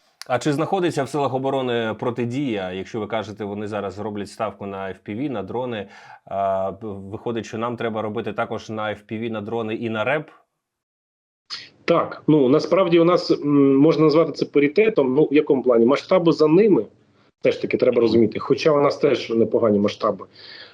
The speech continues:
Speaker 2: І, і наша перевага в, е, скажімо так, в швидкості змін і в, е, розмірі польотів. Тобто, що це означає? Це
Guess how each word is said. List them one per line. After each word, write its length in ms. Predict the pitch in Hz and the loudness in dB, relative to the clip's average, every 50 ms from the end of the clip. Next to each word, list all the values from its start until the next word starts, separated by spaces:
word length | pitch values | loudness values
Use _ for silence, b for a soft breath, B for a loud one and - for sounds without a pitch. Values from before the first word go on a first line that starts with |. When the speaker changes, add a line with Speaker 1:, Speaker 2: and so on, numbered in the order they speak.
| B _ - | B _ 0
Speaker 2:
І, 220 | 131 139 143 147 - | 2 2 2 2 2
і 260 | 143 139 143 147 151 | 2 2 4 4 6
наша 280 | 147 160 190 190 - 175 | 6 6 4 2 0 0
перевага 520 | - 151 147 143 139 156 180 190 147 151 | 0 2 2 4 4 4 4 4 2 2
в, 520 | 143 123 117 117 131 143 147 143 147 143 139 135 113 - - _ _ _ _ _ _ _ _ _ _ _ _ _ _ _ - - 123 | 0 0 0 2 4 4 6 6 6 4 4 2 -2 -4 -10 _ _ _ _ _ _ _ _ _ _ _ _ _ _ _ -6 0 4
е, 220 | 120 120 120 113 | 6 6 6 6
скажімо 380 | 113 - - 127 123 139 139 131 | 4 2 2 4 4 4 4 4
так, 340 | - 143 135 - - - - | 2 2 2 2 0 -6 -10
в 60 | - | -8
швидкості 680 | - - - 127 147 185 - - - - - - - 139 | -4 0 2 4 4 4 2 2 -2 -2 -2 0 0 0
змін 480 | 123 117 131 147 180 214 226 226 226 226 B B B B B B B B B B B _ | 2 4 4 6 6 6 4 2 0 -2 B B B B B B B B B B B _
і 160 | - 156 160 165 | 2 4 4 4
в, 220 | 143 135 135 143 | 2 2 2 4
е, 720 | 147 147 147 147 143 147 143 143 143 143 139 143 139 139 | 4 6 6 6 6 6 6 6 6 6 6 6 6 6
розмірі 360 | 139 151 151 135 143 139 135 | 6 6 4 4 4 4 4
польотів. 420 | - - 135 123 113 101 - - - _ | 4 4 4 6 6 4 2 -2 -4 _
Тобто, 340 | - 147 - - 156 151 127 | -2 -2 2 2 2 2 4
що 180 | - - 160 | 4 2 2
це 160 | 151 - - | 2 4 2
означає? 480 | 139 117 135 131 123 - 135 120 110 113 | 2 4 2 2 2 2 2 4 4 2
Це 140 | 127 - | 2 0